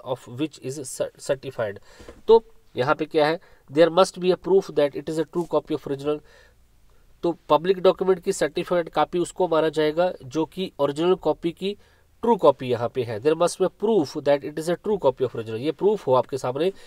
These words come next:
कि ये original copy की एक ट्रू copy है, ये proof आपके पास हो। It must contain the date of issue of copy, और जिसने इसको जो है issue किया है उसकी जो है यहाँ पे एक, अ, issue date भी होनी चाहिए।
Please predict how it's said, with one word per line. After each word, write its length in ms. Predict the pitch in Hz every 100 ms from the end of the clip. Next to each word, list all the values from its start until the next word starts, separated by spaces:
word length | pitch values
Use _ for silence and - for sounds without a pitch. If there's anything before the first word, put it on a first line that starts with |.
| - _ -
कि 80 |
ये 120 | 180 190
original 600 | 160 156 151 196 214 202 - _ _ -
copy 380 | 160 - 196
की 260 | 180 196 196
एक 200 | 156 147 175
ट्रू 420 | - _ - 190
copy 340 | 135 120 113
है, 240 | 95 92 117
ये 100 | 160
proof 300 | 180 190 143
आपके 220 | 113 110
पास 280 | 107 101 -
हो। 120 | 107
It 80 | 151
must 260 | 170 190
contain 300 | 185 170 180
the 140 | 180 151
date 200 | 160 170
of 80 | 165
issue 280 | 160 - 156
of 20 | -
copy, 260 | 127 117
और 280 | 107 147 165 - - - -
जिसने 340 | 156 - 196
इसको 380 | 208 180 - 185
जो 100 | 170
है 80 | 170
issue 260 | 160 135
किया 300 | 170 160 165
है 140 | 160 170 - _ _ -
उसकी 320 | 160 - 185
जो 120 | 165
है 120 | 160
यहाँ 220 | 151 139 127
पे 180 | 165 202 - - _ -
एक, 240 | 139 143
अ, 640 | 190 - _ - 123 123 123 - _ -
issue 400 | 175 - 190 180
date 320 | 127 156 151
भी 120 | 135 139
होनी 220 | 120 113
चाहिए। 380 | - 104 98